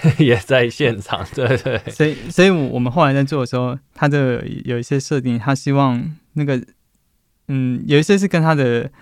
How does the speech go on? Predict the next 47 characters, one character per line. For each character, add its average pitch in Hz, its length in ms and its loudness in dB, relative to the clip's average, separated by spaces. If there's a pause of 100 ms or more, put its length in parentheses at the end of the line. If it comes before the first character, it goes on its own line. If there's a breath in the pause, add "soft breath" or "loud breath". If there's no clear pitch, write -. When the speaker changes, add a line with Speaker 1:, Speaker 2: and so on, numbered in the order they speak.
(280 soft breath)
Speaker 1:
作 180 180 2
品 143 220 -4
的 101 400 -12 (120)
核 123 220 -4
心 131 220 0
有 120 100 -2
关 - 240 -10
了， - 160 -14 (220 loud breath)
Speaker 2:
嗯， 95 120 -8
Speaker 1:
所 90 160 0
以 143 80 4
我 120 300 -2
们 117 100 -4
在 131 140 -2
做 131 140 -4
的 120 80 -4
时 - 100 -10
候， 120 220 -2
Speaker 2:
嗯。 135 180 -12
Speaker 1:
后 156 160 -2
来 120 160 -2
的 117 340 -4
声 127 240 -4
音 131 140 2
完 120 160 -2
全 120 180 -4
是 123 300 -4
用 123 180 -2
一 127 80 -8
个， 123 420 -8 (580)
用 143 120 -2
一 120 80 -2
个 113 200 -8
比 117 100 -10
较 113 420 -6 (500)
另-， 135 260 -2
另 135 160 0
外 131 140 0
想 120 180 -8
象 123 240 -2
的 113 80 -8
一 113 80 -8
个 117 120 -8
空 117 260 -4
间 117 220 -2
去 123 100 -2
搭-， 113 300 -4